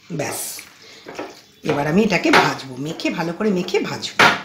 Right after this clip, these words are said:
আচ্ছা দেখুন, এটা মাখা হলো সব কিছু দিয়ে। এবার আমি একটু ওয়ান teaspoon টমেটো সস দিয়ে দিলাম, সোয়া সস দিলাম,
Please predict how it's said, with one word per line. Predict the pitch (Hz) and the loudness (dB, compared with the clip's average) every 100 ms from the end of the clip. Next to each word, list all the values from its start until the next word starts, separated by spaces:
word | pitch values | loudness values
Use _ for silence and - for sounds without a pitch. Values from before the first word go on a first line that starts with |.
| - - | -8 -2
আচ্ছা | 190 202 190 | 0 2 2
দেখুন, | 190 175 208 | 4 2 4
এটা | 247 226 | 6 6
মাখা | 226 - 247 | 6 4 2
হলো | 233 226 | 2 2
সব | 214 - | 0 0
কিছু | 214 208 | 0 2
দিয়ে। | 190 311 453 - - 240 | 2 0 -2 -10 -6 6
এবার | 226 269 240 | 8 8 6
আমি | 233 | 2
একটু | 214 302 427 - - _ - | -2 0 0 -2 -10 _ -8
ওয়ান | 185 196 | -4 -2
teaspoon | 208 208 - 320 - - - _ _ _ _ - | -2 -4 2 2 2 -6 -20 _ _ _ _ 6
টমেটো | 233 254 226 185 | 8 8 4 2
সস | 147 131 131 | 0 -4 -6
দিয়ে | 135 131 | -8 -10
দিলাম, | 117 113 107 - _ _ _ - - - - - | -12 -14 -16 -20 _ _ _ -20 -20 -20 -4 6
সোয়া | 233 254 | 6 8
সস | 277 220 214 | 6 4 4
দিলাম, | 220 240 | 4 4